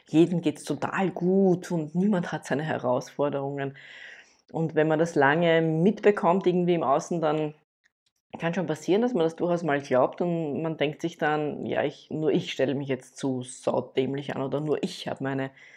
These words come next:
Herausforderungen im Leben und das ist natürlich nicht so.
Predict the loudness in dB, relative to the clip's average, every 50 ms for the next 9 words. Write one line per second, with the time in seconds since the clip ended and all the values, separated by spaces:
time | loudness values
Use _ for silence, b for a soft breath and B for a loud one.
0 | B B B 0 4 4 4 4 4 4 4 4 4 4 0 -2 -2 -4 -4 -4
1 | -4 -4 -2 -2 -2 -2 -4 -6 -6 -8 -8 -8 -8 -8 -8 -10 -8 -8 -8 -8
2 | -8 -8 -10 -12 -12 -14 _ -10 -6 -6 -6 -6